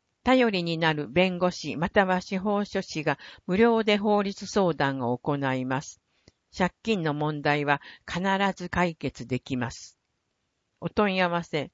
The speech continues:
岡山県県民生活部暮らし安全安心課。電話零八六二二六七三四六。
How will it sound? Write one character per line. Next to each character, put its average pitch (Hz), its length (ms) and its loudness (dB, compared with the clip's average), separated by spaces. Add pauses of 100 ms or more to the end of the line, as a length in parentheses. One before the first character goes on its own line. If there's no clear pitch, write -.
(360)
岡 214 160 4
山 190 300 2
県 156 380 -2
県 214 340 2
民 208 240 -2
生 185 300 4
活 170 320 -2
部 139 160 -8 (260)
暮 196 160 4
ら 196 80 6
し - 300 -4
安 185 320 0
全 180 340 0
安 175 300 -2
心 160 340 -6
課。 135 300 -4 (1080)
電 214 300 2
話 214 140 4
零 208 200 6
八 170 340 -2
六 147 160 2 (220)
二 202 240 0
二 190 260 -2
六 143 380 -4 (240)
七 196 320 0
三 156 380 0
四 143 320 -2
六。 131 160 0